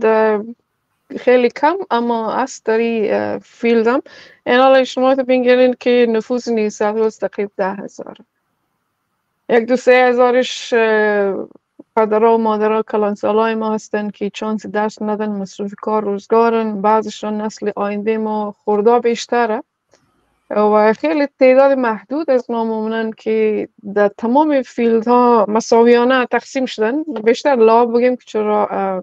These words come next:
چرا کشور از ما، کلچر از ما زیادتر علاقه‌مندی به حقوق و، اه، طب دارن، اما هستن، زیاد نه هست. انشالله فکر کنم رشد مشروعی یک، ام،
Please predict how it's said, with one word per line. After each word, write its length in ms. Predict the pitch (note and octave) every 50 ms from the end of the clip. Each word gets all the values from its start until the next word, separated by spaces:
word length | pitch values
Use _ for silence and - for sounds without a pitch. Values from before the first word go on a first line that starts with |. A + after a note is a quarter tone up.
| - _
چرا 140 | - - G3+ - -
کشور 360 | - G3+ - - G#3+ G#3+ G#3+ A3
از 160 | G#3+ G#3+ G#3+
ما، 240 | A3 A3 A3 A3 A3
کلچر 400 | - G3+ G3 G3+ - - A#3 A3+
از 120 | A3+ G#3+
ما 140 | A3 G#3+ G#3+
زیادتر 480 | G#3 G3+ G#3 G#3 G3+ - A#3 A3+ A3+ G#3+ - _ _ _ _ _ -
علاقه‌مندی 760 | G#3 G#3 A3 G#3+ - - A3 A3 A3 G#3+ A3 G3+ A3+ A#3 A3+
به 100 | G#3 G#3
حقوق 560 | G#3+ G#3+ G#3+ G#3+ - _ B3 A#3 - - -
و، 240 | A#3 A#3 A3+ A3+ A3+ - _ _ _ _ _ _ _ _ _ _ _ _ _ A#3
اه، 220 | G#3+ G#3+ G#3 G3+ G3+ _
طب 220 | - C#4+ C#4 C4+
دارن، 280 | B3 A3+ G#3+ A3 B3+ F4 - _ - - - - - _ _ _ _ _ _ _
اما 400 | - A#3 A#3+ B3 B3 A#3+ A#3+ A#3+
هستن، 460 | C4 F4 A4+ A4 - G4+ G4+ G#4 F#4
زیاد 360 | D#4 C#4+ C4 E4 F4+ F#4 F#4+ - _
نه 120 | D#4 E4+ A4 C5+ - _ _ - _ _ _ _ _ _ _ - _ _ _ _ _ _ _ -
هست. 360 | C4+ B3 C#4 - - - -
انشالله 680 | A#3 A3+ B3 B3 - D#4 D#4 D#4 D4+ D4 D4 D4 C#4+ C#4
فکر 240 | - C#4 - - _
کنم 340 | C4+ B3+ B3+ B3+ B3+ B3
رشد 260 | A#3+ C4+ C#4 - - C4
مشروعی 580 | A#3+ A#3 A#3 A3 - - B3+ B3+ C4+ C4+ C#4+
یک، 360 | D4+ D4+ D4 C4+ A#3+ A3+ - -
ام، 540 | A#3 A3+ A3+ A3 G#3+ G#3+ G3 G3+ G3 G3 F#3+